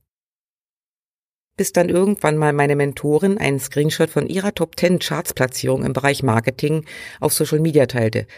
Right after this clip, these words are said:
und ich über ihr stand. Weihnachten? Geburtstag? Alles zusammen. Wie geil ist das denn bitte? Da wurde mir auf einmal klar,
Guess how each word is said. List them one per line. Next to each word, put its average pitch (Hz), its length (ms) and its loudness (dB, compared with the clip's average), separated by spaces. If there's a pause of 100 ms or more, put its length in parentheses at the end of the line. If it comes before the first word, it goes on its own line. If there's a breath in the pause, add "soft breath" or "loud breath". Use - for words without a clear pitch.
(100)
und 131 240 0
ich - 300 -2 (320)
über 220 260 0
ihr 131 180 0
stand. 113 440 -6 (1160)
Weihnachten? 135 680 0
Geburtstag? 165 720 -2 (420)
Alles 151 320 0
zusammen. 117 480 0 (240 loud breath)
Wie 131 100 -4
geil 135 240 2
ist 123 240 -2
das 147 160 -4
denn 110 180 -2
bitte? 110 320 -4 (1120 loud breath)
Da 151 180 -2
wurde 180 160 0
mir 175 180 2
auf - 100 0
einmal 160 260 0
klar, 156 420 -2